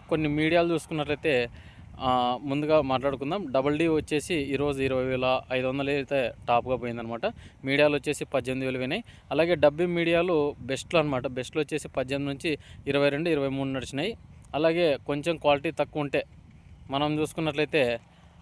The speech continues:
ఆ, క్వాలిటీ తక్కువ ఉంటే ఈరోజు పద్నాలుగు నుంచి పదహారు వేలు అట్లా వేసినారు. కొన్ని వాటికి అయితే తగిన టూ జీరో ఫోర్ త్రీ మీడియాలు వచ్చేసి పది వేల నుంచి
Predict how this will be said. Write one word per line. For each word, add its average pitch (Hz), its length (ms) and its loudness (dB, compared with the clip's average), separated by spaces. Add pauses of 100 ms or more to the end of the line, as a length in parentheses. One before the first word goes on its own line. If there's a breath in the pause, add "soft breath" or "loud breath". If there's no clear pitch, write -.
(180)
ఆ, 135 80 0
క్వాలిటీ 151 400 4
తక్కువ 160 320 -4
ఉంటే 147 460 0
ఈరోజు 147 640 -2 (160)
పద్నాలుగు 151 360 2
నుంచి 151 180 -4
పదహారు 135 400 0
వేలు 139 140 0
అట్లా 131 180 -4
వేసినారు. 131 360 -4 (320 loud breath)
కొన్ని 151 180 0
వాటికి 131 320 2
అయితే 117 160 -4
తగిన 110 140 -10 (180)
టూ 160 120 0
జీరో 185 200 0
ఫోర్ 175 180 -4
త్రీ 175 140 -6
మీడియాలు 160 400 2
వచ్చేసి 156 380 -4
పది 135 280 -2
వేల 151 120 0
నుంచి 147 400 -4